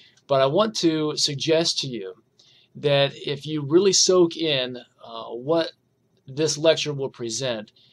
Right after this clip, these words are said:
it can be something that can really transform your teaching. This is based off of a, a session that I've done with our teachers at our school, as well as at a teachers' convention,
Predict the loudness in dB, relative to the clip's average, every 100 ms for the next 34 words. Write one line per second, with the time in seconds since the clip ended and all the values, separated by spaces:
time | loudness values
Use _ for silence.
0 | _ -4 -4 -2 -2 0 2 0 -2 -6
1 | -8 -10 -4 -2 -2 -4 -4 -4 -2 -4
2 | -4 -6 -6 -10 -10 -8 -10 -12 _ _
3 | _ _ _ 0 4 4 2 6 8 8
4 | 6 2 0 -2 0 0 -2 -8 _ _
5 | _ -10 -4 2 2 2 0 2 2 2
6 | 2 2 0 2 2 0 -4 _ -8 -4
7 | -2 -2 0 0 -2 -2 0 0 -2 -16
8 | -20 _ -4 -4 0 2 2 2 0 -2
9 | -4 -2 -2 -2 -4 -4 -4 -2 0 0
10 | -2 -6 -6 -6 -8 -10